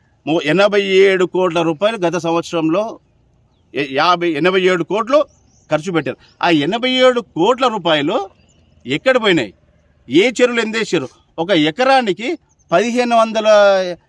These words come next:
చేప పిల్లని ఇవ్వాలి. అది ఎంత? వన్ పాయింట్, ఆ, వన్ ఇంచ్, వన్ అండ్ హాఫ్ ఇంచ్ ఉంటుంది. అది అరవై పైసలు మాత్రమే పడుతుంది. అదే మూడు, మీరు చూసుకున్నట్టే మూడు ఇంచుల ప-, త్రీ పాయింట్ ఫైవ్, త్రీ పాయింట్ టూ ఉన్న చేప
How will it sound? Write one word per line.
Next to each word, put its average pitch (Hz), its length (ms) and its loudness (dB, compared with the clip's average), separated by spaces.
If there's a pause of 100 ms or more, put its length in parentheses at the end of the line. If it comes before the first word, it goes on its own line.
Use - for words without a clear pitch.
(280)
చేప 233 220 0
పిల్లని 208 300 -2
ఇవ్వాలి. 139 320 2
అది 180 140 -2
ఎంత? 214 420 2 (340)
వన్ 190 360 0
పాయింట్, 202 360 0
ఆ, 180 400 2 (180)
వన్ 160 220 2
ఇంచ్, 190 200 -2
వన్ 143 160 -2
అండ్ 185 140 0
హాఫ్ 190 160 0
ఇంచ్ 247 220 -4
ఉంటుంది. 147 400 -2 (280)
అది 202 200 0
అరవై 196 440 -2
పైసలు 180 460 -2
మాత్రమే 151 580 -2
పడుతుంది. 113 640 -10 (380)
అదే 190 220 0
మూడు, 220 340 0
మీరు 185 400 -4
చూసుకున్నట్టే 196 500 -2
మూడు 208 360 -4
ఇంచుల 220 380 -8
ప-, 185 460 -2 (180)
త్రీ 190 160 0
పాయింట్ 190 320 -2
ఫైవ్, 180 180 -2
త్రీ 165 140 -2
పాయింట్ 180 320 -2
టూ 180 100 0
ఉన్న 170 260 2 (600)
చేప 220 100 0